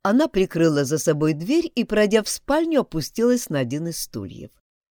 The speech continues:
Каландру никак нельзя было назвать красавицей. Слишком широка в бёдрах, нос длинноват, а глаза разного оттенка. Но лицо у неё было умное, насмешливое, волевое.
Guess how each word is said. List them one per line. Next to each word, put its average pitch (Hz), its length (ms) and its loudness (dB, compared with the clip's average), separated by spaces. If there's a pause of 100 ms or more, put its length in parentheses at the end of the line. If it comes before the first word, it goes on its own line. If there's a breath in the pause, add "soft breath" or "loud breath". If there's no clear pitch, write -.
(460)
Каландру 349 540 0
никак 277 480 0
нельзя 269 360 4
было 233 200 2
назвать 202 360 -4
красавицей. - 920 -12 (480)
Слишком 269 540 2
широка 196 440 2
в 190 80 -2
бёдрах, 139 840 -6
нос 277 280 4
длинноват, 160 760 -2 (160)
а 147 200 -6
глаза 208 400 2
разного 175 480 -2
оттенка. 104 680 -10 (600)
Но 202 140 8
лицо 247 420 6
у 339 60 4
неё 175 260 2
было 131 400 0
умное, 196 460 0
насмешливое, 120 1040 -6
волевое. 110 680 -6